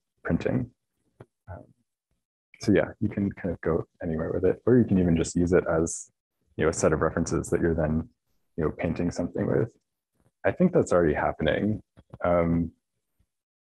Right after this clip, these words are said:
the thing that I'm not concerned about is, like, if, I think it's, it's maybe a good, it's healthy for, um, the whole art community, but, um,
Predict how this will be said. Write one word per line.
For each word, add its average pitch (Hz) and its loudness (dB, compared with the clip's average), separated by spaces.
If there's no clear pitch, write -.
the 104 4
thing 139 6
that 95 4
I'm 98 2
not 92 0
concerned 90 -4
about 78 -2
is, 80 -6
like, 78 -2
if, - -2
I 110 2
think 123 6
it's, - 2
it's - -2
maybe 147 8
a 107 8
good, 90 2
it's 95 -4
healthy 95 0
for, 92 2
um, 90 -4
the 107 -12
whole 101 0
art 95 -2
community, 98 0
but, 85 4
um, 85 0